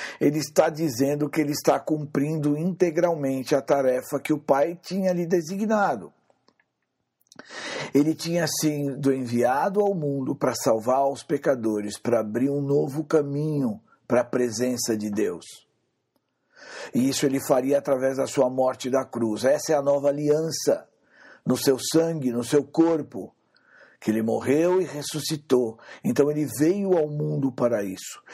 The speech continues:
E ele iria completar a sua missão. Parte dela no dia seguinte,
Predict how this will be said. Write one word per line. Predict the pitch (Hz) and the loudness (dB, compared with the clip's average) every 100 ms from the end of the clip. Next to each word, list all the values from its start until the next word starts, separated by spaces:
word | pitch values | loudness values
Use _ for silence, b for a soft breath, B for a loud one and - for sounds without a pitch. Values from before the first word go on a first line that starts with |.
| B | B
E | 139 | 2
ele | 151 165 | 2 0
iria | 156 170 190 147 | -2 2 2 2
completar | - 131 117 123 117 127 113 | 0 -4 0 -2 2 0 0
a | 107 | -4
sua | - 120 107 | -2 -2 -2
missão. | 104 - 107 90 - b b b - | -4 -2 -2 -2 -12 b b b 4
Parte | 127 131 - | 4 4 -6
dela | 131 147 165 160 | 2 4 4 0
no | 160 | -2
dia | 147 165 | 0 0
seguinte, | 147 180 165 185 165 - - | 0 -4 -2 0 -2 -6 -14